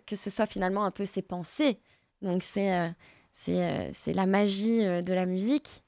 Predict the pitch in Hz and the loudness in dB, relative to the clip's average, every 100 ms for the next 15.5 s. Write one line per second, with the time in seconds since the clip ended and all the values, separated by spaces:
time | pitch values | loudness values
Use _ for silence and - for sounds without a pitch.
0 | - 180 185 185 185 185 214 185 175 - | -14 -8 -4 -2 -2 -2 -2 -2 -4 -8
1 | - - - 196 - 202 202 202 233 226 | -20 -20 -2 0 4 6 6 6 6 4
2 | - 180 202 196 - 202 196 185 - - | 0 -6 -4 -4 0 2 2 0 -2 2
3 | 247 202 190 - 190 202 220 254 - - | 4 4 2 2 2 4 4 4 0 -6
4 | - - - 202 185 202 214 170 - 214 | -8 -8 -6 -2 0 2 2 2 6 6
5 | 202 180 - 233 226 - _ - 185 214 | 6 2 2 0 0 -6 _ -6 -4 -2
6 | 214 196 180 180 233 294 - - - - | -2 -2 0 2 2 2 -4 -20 -20 -20
7 | - - - 226 220 294 240 226 240 - | -20 -20 2 6 8 10 10 10 8 4
8 | 214 - 254 - - 226 240 214 220 208 | -2 2 2 2 -2 0 0 0 -4 -6
9 | - 247 233 190 196 - - - - 254 | -4 -2 0 -2 -4 -12 -20 -12 0 0
10 | - 277 254 - 240 247 247 233 - 233 | 2 2 4 4 8 10 10 6 4 0
11 | - 247 240 247 262 285 262 233 226 220 | 6 6 8 8 8 8 6 2 2 2
12 | 214 220 220 285 240 220 - 240 214 202 | 2 0 4 4 4 -2 0 0 0 -6
13 | 208 220 214 214 220 226 - 285 269 233 | -2 0 0 -2 0 -2 2 4 4 0
14 | 233 - 220 214 220 240 226 214 233 226 | -2 0 0 0 0 2 4 2 0 -2
15 | - 269 269 247 196 | -2 0 2 2 0